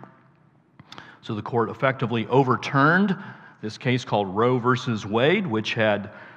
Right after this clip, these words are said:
stood since nineteen seventy-three. So for almost fifty years, this particular court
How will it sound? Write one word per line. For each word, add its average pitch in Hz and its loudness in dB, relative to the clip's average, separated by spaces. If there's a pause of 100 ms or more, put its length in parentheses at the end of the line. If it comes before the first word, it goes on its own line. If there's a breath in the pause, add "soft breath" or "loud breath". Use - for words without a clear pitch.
(100)
stood 156 2
since 127 0
nineteen 135 0
seventy-three. 127 0
So 113 -2
for 110 -2
almost 120 0
fifty 156 0
years, 143 2 (680 loud breath)
this 110 -6
particular 123 -2
court 117 -2